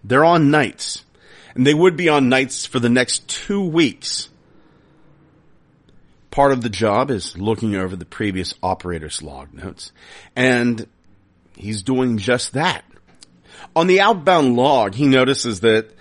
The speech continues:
a big Coast Guard cutter, along with a bunch of smaller other boats and two tugs, had come through the bridge. He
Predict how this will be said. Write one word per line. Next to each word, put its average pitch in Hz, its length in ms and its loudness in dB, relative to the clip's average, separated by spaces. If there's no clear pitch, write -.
a 131 80 4
big 175 520 0
Coast - 480 0
Guard 131 320 2
cutter, 139 280 2
along 147 340 2
with 202 180 -2
a 143 40 -6
bunch 156 280 -6
of 117 80 -10
smaller 151 440 0
other 139 200 0
boats 90 380 -4
and 113 200 -2
two 214 260 -2
tugs, 120 760 -2
had 127 220 -4
come 117 300 0
through 101 260 -8
the 92 80 -10
bridge. - 640 -8
He 147 280 -4